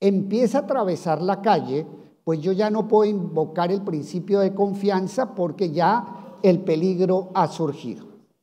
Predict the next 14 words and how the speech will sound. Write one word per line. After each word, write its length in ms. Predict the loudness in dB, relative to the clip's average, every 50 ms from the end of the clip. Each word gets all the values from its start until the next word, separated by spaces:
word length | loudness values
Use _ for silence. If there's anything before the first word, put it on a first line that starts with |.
| _ _ -20 _ _ _ _ _
El 200 | 2 4 6 6
otro, 340 | 4 2 0 -2 -6 -4 0
la 160 | 2 6 6
otra 260 | 6 6 6 4 0
excepción 540 | 0 -2 -2 -4 -4 -4 -2 0 2 2 2
muy 140 | 0 0 -2
importante 680 | -2 0 0 0 0 0 0 0 0 0 0 0 -2
al 100 | -2 0
principio 560 | -2 -4 -4 -4 -4 -6 -6 -4 2 2 2
de 140 | 2 2 0
confianza 800 | -2 -2 -4 -2 0 2 2 2 2 -2 -4 -6 -6 -6 -6 -8 -14 -20 -20 -20 _ _ _ _ _ _ _ _ -20
se 240 | -4 4 4 6 6
presenta 880 | 6 4 4 4 4 4 4 2 2 4 0 0 0 -2 -2 -2 -6 -8
cuando, 840 | -2 2 4 4 4 4 2 -2 -2 2 6 6 6 6 2 -2